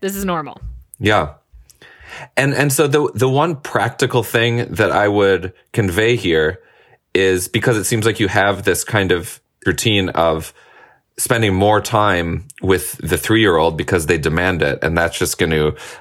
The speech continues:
Speaker 2: um, perpetuate itself. And I think the really important thing is that you need to spend a lot of quality time, if possible, with your one-year-old also, even though they're less demanding, like, one-on-one time with both of them, ideally,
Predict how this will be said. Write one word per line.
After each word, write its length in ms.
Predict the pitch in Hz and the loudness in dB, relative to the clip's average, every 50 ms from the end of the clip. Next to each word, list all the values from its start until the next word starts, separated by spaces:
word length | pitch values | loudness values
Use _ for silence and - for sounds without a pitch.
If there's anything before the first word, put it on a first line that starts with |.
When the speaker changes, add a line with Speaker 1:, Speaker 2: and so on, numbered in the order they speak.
| - - | -4 -2
Speaker 2:
um, 200 | 80 82 78 69 | 0 0 0 -2
perpetuate 540 | - - - - 120 110 107 - 98 82 76 | -2 -4 -2 0 0 0 2 2 2 2 2
itself. 440 | 76 73 - - 82 69 64 - - - | 0 -2 0 0 0 0 0 -4 -4 -2
And 260 | 85 85 78 67 - - | -2 -2 -2 -2 -2 -4
I 100 | 76 82 | -4 -2
think 220 | - 104 92 80 | 0 -2 -2 0
the 100 | - 90 | 0 2
really 220 | 87 92 92 92 | 2 2 2 2
important 440 | 85 76 76 - - 101 95 78 76 | 2 0 -2 0 0 0 0 0 -2
thing 200 | - 85 82 78 | -2 -2 0 0
is 180 | 71 78 78 73 | 0 0 0 0
that 260 | 78 73 73 69 - - - - _ _ - | 0 0 0 -2 -6 -14 -20 -20 _ _ -4
you 140 | - 98 98 | 0 2 2
need 200 | 95 101 98 - | 4 2 2 0
to 100 | - 90 | -2 -2
spend 460 | - - 98 92 87 85 85 80 - _ _ _ _ - - | -2 0 0 0 0 0 -2 -4 -6 _ _ _ _ -6 -2
a 60 | 92 | 0
lot 240 | 95 95 92 90 85 | 2 2 2 2 2
of 100 | 82 - | 0 -2
quality 380 | - 98 90 90 90 80 82 78 | 0 0 2 2 2 0 -2 -4
time, 500 | - 95 87 82 80 82 80 80 80 71 _ _ _ - - - - | -2 -2 0 0 0 0 -2 -4 -6 -8 _ _ _ -20 -18 -6 -4
if 180 | - 95 - | -4 -4 -2
possible, 600 | - 113 107 107 - - 71 - 78 82 82 - - - - - - - | -2 -2 -2 0 -2 -4 -2 0 0 0 0 -2 -8 -20 -20 -20 -6 0
with 220 | 92 98 92 - | 0 0 0 2
your 100 | 98 92 | 0 2
one-year-old 420 | 85 90 87 87 85 82 80 78 73 | 2 2 2 2 2 2 2 2 2
also, 320 | 76 78 80 80 - 64 | 2 0 0 0 0 0
even 240 | 62 85 90 107 101 | 0 2 2 2 2
though 80 | 98 95 | 2 4
they're 140 | 92 87 | 4 4
less 200 | 85 87 85 - | 4 2 2 0
demanding, 640 | - 90 80 78 76 82 87 87 101 101 104 107 107 98 | -2 -2 0 0 0 0 0 2 2 2 0 0 0 0
like, 320 | 85 80 78 - - - - - - _ _ - | 2 2 2 0 -4 -16 -20 -20 -20 _ _ -2
one-on-one 500 | - 92 95 101 104 101 98 95 92 90 | 0 2 2 4 2 4 4 2 2 0
time 340 | - 104 92 90 87 85 | 0 0 0 0 0 -2
with 320 | 82 - - 85 85 - - | -4 -2 -2 -2 -2 -2 -2
both 240 | - 85 87 87 - | -2 0 0 0 0
of 140 | 113 95 107 | -2 0 2
them, 340 | 123 117 117 117 123 127 127 - - - - _ - | 2 2 2 2 0 -2 -4 -8 -20 -20 -20 _ -6
ideally, 600 | - 85 76 - 87 90 90 87 85 82 80 78 | -4 -4 0 2 2 4 4 4 4 2 0 -2